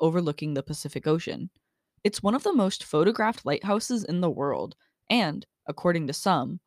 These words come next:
one of the most haunted locations in the entire West Coast.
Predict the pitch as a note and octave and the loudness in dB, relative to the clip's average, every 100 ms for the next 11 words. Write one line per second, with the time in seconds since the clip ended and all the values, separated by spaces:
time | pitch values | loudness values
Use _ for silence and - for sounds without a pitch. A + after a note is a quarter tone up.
0 | _ _ _ F3+ F#3+ C4 E4 B3+ F3 - | _ _ _ 0 2 2 2 2 2 -2
1 | - D#3 E3+ F3+ F#3 F3 C#3 C#3+ F#3+ G#3 | -4 -4 -2 0 0 0 -2 -2 -2 -2
2 | G#3+ - F#3 E3 E3 E3+ D3 D3 D3 C#3+ | -4 -2 0 0 -2 -2 -2 0 0 -2
3 | D3 - - G#2+ - - | -6 -4 -2 -2 -4 -18